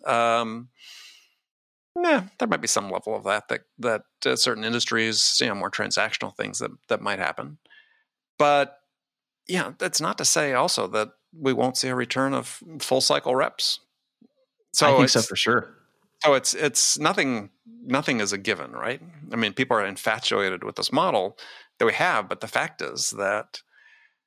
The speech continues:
Speaker 1: my belief, a strong belief is that, yeah,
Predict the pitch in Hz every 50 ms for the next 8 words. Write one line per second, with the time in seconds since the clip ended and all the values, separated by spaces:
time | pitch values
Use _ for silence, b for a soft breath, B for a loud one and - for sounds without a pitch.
0 | _ _ - - _ _ _ _ _ _ - 139 139 143 147 147 131 113 90 78
1 | 69 - - - - - - - 139 160 135 95 80 62 64 - - - - 135
2 | - - - 123 117 120 120 120 113 - - _ _ _ _ _ _ _ _ _
3 | _ _ _ - - - - - 196 214 240 208 156 180 190 190